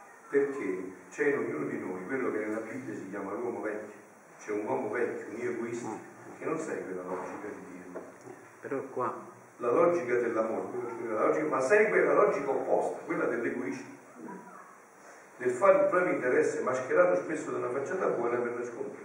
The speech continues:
Speaker 1: Cioè dice, "Dai una spina, fai uscire", no? Dice
Speaker 2: Però qua Gesù ci dice una cosa,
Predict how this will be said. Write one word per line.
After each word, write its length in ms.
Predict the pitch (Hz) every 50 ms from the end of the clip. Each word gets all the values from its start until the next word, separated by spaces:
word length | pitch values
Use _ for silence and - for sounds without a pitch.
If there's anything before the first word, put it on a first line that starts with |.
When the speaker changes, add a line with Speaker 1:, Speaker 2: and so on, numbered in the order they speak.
| - - -
Speaker 1:
Cioè 120 | 185 185
dice, 160 | - - -
"Dai 200 | - 127 120 120
una 100 | - -
spina, 380 | - - - - 123 - - - -
fai 180 | - 120 120 -
uscire", 460 | - - - - - - - - -
no? 280 | - 127 127 127 123 127 135 - -
Dice 200 | - - - -
Speaker 2:
Però 200 | 139 165 165 -
qua 180 | 165 160 156 143
Gesù 300 | - - 143 127 151 143
ci 140 | 127 131 123
dice 220 | 120 117 110 117
una 160 | 110 110 113
cosa, 460 | 110 127 120 104 90 - - 104 95